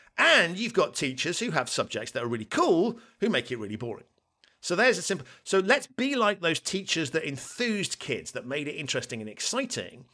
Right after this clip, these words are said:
And you can take very boring and tedious things and make people interested in them if you frame it in the right way. That requires effort, and that's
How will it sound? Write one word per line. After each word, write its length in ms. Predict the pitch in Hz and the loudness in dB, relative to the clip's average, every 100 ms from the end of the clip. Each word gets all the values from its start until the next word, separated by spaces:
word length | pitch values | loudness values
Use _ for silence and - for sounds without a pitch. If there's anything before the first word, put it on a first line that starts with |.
| - - - | -20 -20 0
And 160 | 160 180 | 2 4
you 160 | 240 | 2
can 180 | 320 285 | 2 -2
take 360 | - - 262 131 | -2 -2 -2 -2
very 340 | 117 202 285 | 0 0 0
boring 400 | 254 190 185 160 | -2 2 2 2
and 100 | 151 | -2
tedious 400 | - 180 131 120 | -6 -8 -6 -6
things 400 | - 233 120 131 | -4 -6 -4 -6
and 220 | 143 156 | -4 -2
make 260 | 160 190 - | 0 -2 -4
people 280 | 185 156 175 | -8 -8 -8
interested 480 | 170 156 113 - 131 | -6 -4 -4 -4 -8
in 180 | 151 117 | -4 -4
them 140 | 113 120 | -4 -6
if 200 | 151 175 | -8 -8
you 80 | |
frame 360 | 151 - 147 143 | -10 -6 -6 -4
it 60 | 131 | -6
in 100 | 120 | -6
the 80 | |
right 260 | 113 110 107 | -4 -4 -4
way. 240 | 104 - _ _ _ _ - | -10 -12 _ _ _ _ -6
That 340 | 110 233 277 | 0 2 0
requires 480 | 214 - 180 139 123 - | -6 -6 -2 0 -2 -2
effort, 460 | 196 - 104 127 - _ _ _ - | -6 -2 -2 -2 -6 _ _ _ -6
and 120 | 147 | -2
that's 160 | 165 | -2